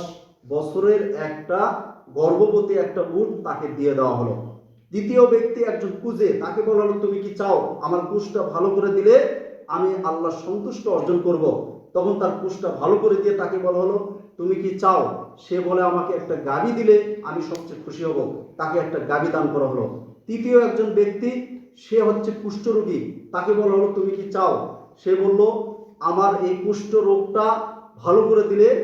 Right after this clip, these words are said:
আমি আল্লাহর সন্তুষ্ট অর্জন করব।" তখন তার কুষ্ঠ রোগটা ফেরেশতা হাত বুলিয়ে দিয়ে ভালো করে দিলেন, তাকে একটা ছাগল দান করলেন। তখন এই ছাগল,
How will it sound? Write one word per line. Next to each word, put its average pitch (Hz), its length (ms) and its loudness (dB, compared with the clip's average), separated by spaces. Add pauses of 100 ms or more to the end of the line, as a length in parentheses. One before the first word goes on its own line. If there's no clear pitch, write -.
(260)
আমি 175 180 -2
আল্লাহর 180 320 0
সন্তুষ্ট 175 460 -6
অর্জন 165 340 -2
করব।" 127 460 -4
তখন 175 220 -4
তার 180 140 -2 (100)
কুষ্ঠ 170 220 -8
রোগটা 175 580 0
ফেরেশতা 156 360 -8
হাত 151 160 -2 (120)
বুলিয়ে 156 180 -4
দিয়ে 156 180 0
ভালো 139 260 -2
করে 147 160 0
দিলেন, 160 260 2 (380)
তাকে 147 220 -10
একটা 143 260 -8
ছাগল 131 460 -6
দান 127 280 -2
করলেন। 117 380 -4 (500)
তখন 196 500 2 (320)
এই 185 220 4
ছাগল, 190 640 2